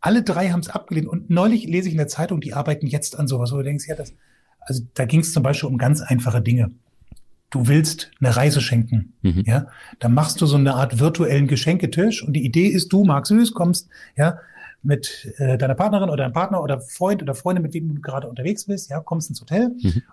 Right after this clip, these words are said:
Speaker 1: und dann heißt es, "Oh, Herr Süß, ja, das ist ja schön. Gucken Sie mal, hier haben wir eine Flasche Sekt von Ihnen, äh, oder für Sie."
Speaker 2: Mhm.
Speaker 1: Und du sagst, "Das ist ja super, von wem ist die denn?" "Ja, die ist von Ihrem besten Kumpel Jens Uwe Meier."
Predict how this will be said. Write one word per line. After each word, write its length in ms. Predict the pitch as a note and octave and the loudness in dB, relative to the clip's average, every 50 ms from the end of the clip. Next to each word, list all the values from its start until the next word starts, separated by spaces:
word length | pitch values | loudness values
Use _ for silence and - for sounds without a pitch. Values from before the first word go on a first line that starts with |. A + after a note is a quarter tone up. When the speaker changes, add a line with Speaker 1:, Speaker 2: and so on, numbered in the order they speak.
| _ _ | _ _
Speaker 1:
und 400 | _ E3 D#3+ D#3 E3 D#3+ - - - _ _ _ - | _ 0 2 2 2 0 -6 -14 -20 _ _ _ -4
dann 180 | D#3+ D3 C#3 | -2 0 2
heißt 180 | D3+ D#3 D3+ - | 2 2 0 0
es, 160 | F3 - - | -4 -6 -2
"Oh, 540 | - A#3+ C4 C4 A3 D#3+ C#3 B2 A#2+ A2+ G#2+ | -2 0 2 2 2 2 2 2 0 0 -2
Herr 200 | G#2 G2 - D#3 | -2 -2 -2 0
Süß, 420 | G3+ B3 A#3+ F3 - - - - | 0 2 0 0 -2 -4 -10 -14
ja, 60 | - - | -12 -8
das 140 | C3+ E3 D#3 | -8 -8 -8
ist 80 | - - | -8 -10
ja 100 | C#3 A#2 | -10 -10
schön. 400 | A#2 - - A#2 G#2 G2+ A2 - _ _ _ _ _ _ | -10 -10 -10 -10 -10 -12 -14 -16 _ _ _ _ _ _
Gucken 200 | - - B3 C4 | -6 -2 0 2
Sie 40 | G3+ | 2
mal, 60 | F#3 | 2
hier 40 | F3+ | 0
haben 60 | F3 | 0
wir 60 | F3 E3 | -2 -2
eine 80 | D#3+ | -2
Flasche 240 | - - D3+ - C#3 | -2 -4 -4 -4 -4
Sekt 220 | A#2+ D3 - - | -4 -4 -6 -6
von 120 | - D3 A#2 | -6 -6 -4
Ihnen, 240 | G#2+ A2 G#2+ G2+ - _ _ _ _ _ _ _ | -4 -4 -6 -6 -8 _ _ _ _ _ _ _
äh, 140 | A#2+ B2+ A#2+ | -12 -10 -8
oder 100 | A#2 A#2+ | -6 -6
für 220 | A#2+ - C#3+ C3+ | -4 -2 -2 -2
Sie." 240 | A2+ A2 A2+ G#2 - _ _ | 0 0 -2 -2 -4 _ _
Speaker 2:
Mhm. 200 | - G#2+ G2 A#2+ - | 2 2 2 2 2
Speaker 1:
Und 100 | - C3+ | 2 2
du 60 | B2+ | 2
sagst, 320 | B2 A2+ A#2+ A#2 A#2+ - - - | 2 2 2 0 -2 -6 -6 -6
"Das 100 | - A#2 | -4 -2
ist 60 | - | 0
ja 60 | C#3 A#2 | 0 0
super, 240 | - - - D3 | 0 0 -2 -2
von 160 | - - C#3 B2+ | 0 0 2 2
wem 160 | C#3 C#3+ D#3 | 4 2 2
ist 180 | D#3 - - | 0 0 2
die 100 | - G#3+ | 2 4
denn?" 240 | G#3 F3+ C3 B2 A2+ | 4 4 2 2 0
"Ja, 160 | A2+ A2+ G#2+ - - _ _ _ - | 0 -2 -2 -2 -6 _ _ _ -4
die 260 | A2+ B2 E3 F#3+ G3+ | -2 0 2 2 2
ist 300 | E3+ E3 F#3 F3+ - - | 2 0 -2 -2 -2 -6
von 380 | - - D#3+ D3+ C#3+ C#3+ D3 | -6 -2 0 0 2 2 0
Ihrem 240 | - C#3+ C3+ C3 C3 | 0 0 2 2 2
besten 320 | A#2 C#3 C#3 C#3 C#3 - B2+ | 2 2 0 0 -2 -4 -4
Kumpel 580 | A#2 D3 C3 A#2 B2 C3+ B2+ B2+ B2 B2+ B2+ A#2 | -2 -2 -2 0 0 0 0 0 0 0 0 0
Jens 220 | A#2 A#2+ B2+ A#2 B2 | 2 2 2 0 -2
Uwe 160 | - A#2 A2+ | -2 0 0
Meier." 320 | G#2+ G2+ G2 F#2 F2+ - | 0 0 0 -4 -6 -8